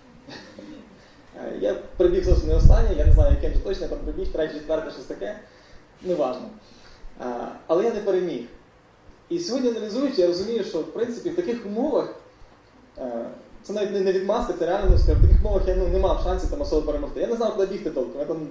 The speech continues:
пару разів забігав не туди, мене направляли. Ну, мої оці такі слизькі туфлі, да, якби, <laughs> які на поворотах тебе зносить. Е, класичні штани, які, ну, якби ти згинаєш коліна, да, там щось тріщить. Сорочка, ну,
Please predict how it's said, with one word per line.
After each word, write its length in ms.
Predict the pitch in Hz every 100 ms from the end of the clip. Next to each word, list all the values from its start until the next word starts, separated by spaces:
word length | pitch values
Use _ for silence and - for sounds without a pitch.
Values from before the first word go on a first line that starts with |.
| -
пару 160 | 175 175
разів 180 | 175 170
забігав 300 | 160 160 165
не 40 |
туди, 240 | 160 190
мене 140 | 190 156
направляли. 580 | 147 147 160 208 208 - - - - - - - -
Ну, 200 | 180 - -
мої 180 | 175 170
оці 160 | 165
такі 180 | - 160
слизькі 380 | - 175 - 175
туфлі, 360 | - 226 214
да, 200 | 170 160
якби, 200 | 180 156 - - - - -
<laughs> 480 | - - - - -
які 120 | -
на 100 | 170
поворотах 360 | 160 160 175 160
тебе 180 | 160 151
зносить. 440 | 156 165 - - - - - - - - -
Е, 300 | 123 123 - - -
класичні 340 | - 170 175 170
штани, 260 | 180 196 214
які, 200 | 180 175
ну, 140 | 165
якби 200 | 143 -
ти 120 | -
згинаєш 340 | - 170 165 160
коліна, 260 | 170 185
да, 100 | 160
там 140 | 170 -
щось 140 | 156
тріщить. 440 | 156 151 156 151 - - - - - -
Сорочка, 360 | 143 175 185 170
ну, 140 | 196